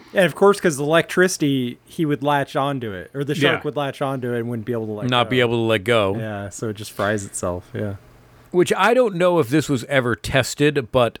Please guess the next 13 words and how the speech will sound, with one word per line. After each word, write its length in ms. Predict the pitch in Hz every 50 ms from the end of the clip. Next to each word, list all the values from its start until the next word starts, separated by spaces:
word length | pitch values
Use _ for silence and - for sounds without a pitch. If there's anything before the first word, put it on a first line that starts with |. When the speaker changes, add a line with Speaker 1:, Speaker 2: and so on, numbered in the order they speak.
| - _
Speaker 3:
Brody 540 | 120 101 98 110 131 147 156 160 156 156 135
being 380 | 107 131 143 139 127 117 107
that 280 | 98 117 123 127 - -
close 320 | - - 117 123 131 - -
to 200 | - - 143 151
it, 160 | 156 151 - _ -
I 160 | 107 120 127
don't 180 | 135 135 135
know 180 | 120 123 127 120
if 100 | 110 -
he 180 | - - 123 123 -
also 420 | - 117 120 127 120 - 151 151
would 260 | 143 123 120 123 107